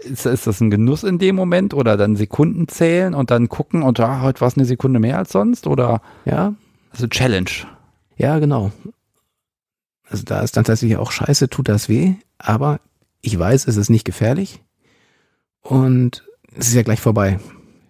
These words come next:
Speaker 2: Und wenn ich's geschafft habe, bin ich halt ein total cooler Typ. Und das kann man durchaus mit Marathon vergleichen. Es gibt da von den Ultrarunnern, also Leute, die länger als Marathon laufen, so eine tolle Weisheit, die man eigentlich auch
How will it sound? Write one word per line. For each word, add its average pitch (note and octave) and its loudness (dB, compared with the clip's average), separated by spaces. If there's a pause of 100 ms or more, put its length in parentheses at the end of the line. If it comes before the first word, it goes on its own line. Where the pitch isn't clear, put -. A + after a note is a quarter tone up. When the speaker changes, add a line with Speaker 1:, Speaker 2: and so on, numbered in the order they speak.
(100)
Speaker 2:
Und - -8
wenn A2+ 4
ich's A2 0
geschafft - 0
habe, A#2 2
bin G#2+ 2
ich G#2+ 0
halt G2+ -4
ein - -10 (100)
total - -4
cooler G2+ -4
Typ. - -10 (640)
Und - -6
das - -4
kann A#2 0
man C#3+ 4
durchaus D3 0
mit C#3+ 2
Marathon D3 2
vergleichen. G2 -2 (540)
Es - -20 (160)
gibt - -10
da - -2 (920)
von G2 0
den G2 4
Ultrarunnern, C#3+ 2 (100)
also G#2 -4
Leute, G2+ 2
die G2 0
länger C3 2
als - -12
Marathon G2+ 2
laufen, A#2 0 (200)
so - 2
eine G#2+ 4
tolle A2 2
Weisheit, A#2+ 2
die G#2+ -2
man G2 2
eigentlich A2+ 0
auch G2+ -8